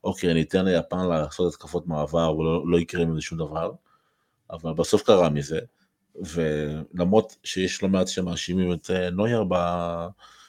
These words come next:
בשערים שהוא ספג, ויש לו חלק, לא אומר שלא, אבל לפני זה הוא הציל אותם מספר פעמים, זאת אומרת, זה לא, לא משחק של נויר, אלא משחק פשוט של קולקטיב, שלא היו מספיק, אה,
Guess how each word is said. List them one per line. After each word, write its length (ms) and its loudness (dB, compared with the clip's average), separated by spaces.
בשערים 380 4
שהוא 140 -6
ספג, 400 -2
ויש 180 -2
לו 60 8
חלק, 440 0
לא 80 0
אומר 140 0
שלא, 400 -2
אבל 220 -4
לפני 300 4
זה 80 4
הוא 100 10
הציל 200 4
אותם 180 4
מספר 320 2
פעמים, 480 -2
זאת 120 -12
אומרת, 300 -2
זה 100 -8
לא, 280 -2
לא 60 2
משחק 300 -2
של 140 -8
נויר, 420 -2
אלא 120 -4
משחק 340 -4
פשוט 180 -2
של 140 -4
קולקטיב, 680 2
שלא 340 0
היו 140 2
מספיק, 520 -4
אה, 360 -4